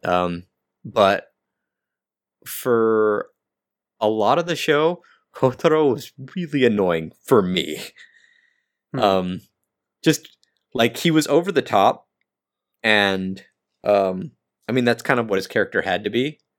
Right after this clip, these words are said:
Speaker 1: Like, his character was that, you know, over the top, you know, ridiculous type of manager. But it went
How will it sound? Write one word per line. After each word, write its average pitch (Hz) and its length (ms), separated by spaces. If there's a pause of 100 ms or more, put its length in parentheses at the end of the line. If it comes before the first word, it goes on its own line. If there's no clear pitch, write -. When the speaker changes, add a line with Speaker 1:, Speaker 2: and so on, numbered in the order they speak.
(680)
Speaker 1:
Like, 90 240
his 107 160 (120)
character 101 340
was 95 440
that, 95 320
you 95 100
know, 82 240 (160)
over 104 240
the 90 140
top, 87 400 (120)
you 92 200
know, 82 160
ridiculous 87 720
type 92 300
of 92 120
manager. 98 560 (480)
But 104 320 (600)
it 117 160
went 147 340